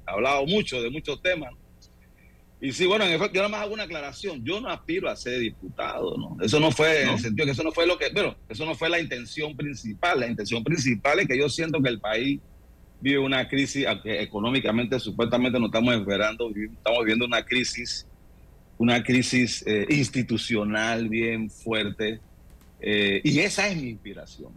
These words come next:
Speaker 1: O sea, y el diputado, el ser diputado es simplemente la herramienta que tengo que hacer, que tomar para poder estar allá abajo en,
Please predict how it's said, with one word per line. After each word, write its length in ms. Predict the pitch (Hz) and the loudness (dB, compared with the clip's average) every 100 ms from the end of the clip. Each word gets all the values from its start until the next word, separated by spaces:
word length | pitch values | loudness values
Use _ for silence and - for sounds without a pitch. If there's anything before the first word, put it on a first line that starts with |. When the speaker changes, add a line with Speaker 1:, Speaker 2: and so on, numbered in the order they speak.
| - - | -20 -14
Speaker 1:
O 40 | |
sea, 240 | 113 87 - | -4 -4 0
y 140 | 139 | 2
el 160 | 135 139 | 4 4
diputado, 720 | 123 123 113 120 143 180 139 - | 2 0 0 0 2 0 -4 -6
el 140 | 117 | -6
ser 260 | - 175 180 | 0 2 2
diputado 560 | 202 143 131 147 165 | 0 -2 -6 -2 -2
es 80 | 180 | -4
simplemente 720 | 170 165 175 175 175 175 180 170 | -8 -6 -6 -6 -6 -2 0 0
la 140 | 151 | 0
herramienta 640 | 135 131 143 165 165 170 147 | -2 -6 -4 -6 -4 -4 -4
que 120 | 135 | -8
tengo 360 | 151 165 160 | -6 -4 -4
que 160 | 135 135 123 | -2 0 0
hacer, 220 | 120 165 147 165 - | -2 -4 -4 -6 -6
que 120 | 113 | -4
tomar 360 | 117 131 147 | -2 2 2
para 160 | 151 139 | 2 -2
poder 200 | 123 131 | 0 -2
estar 200 | 151 143 | 0 2
allá 180 | 156 156 | 2 2
abajo 380 | 151 147 151 | 2 0 -2
en, 120 | 160 | -4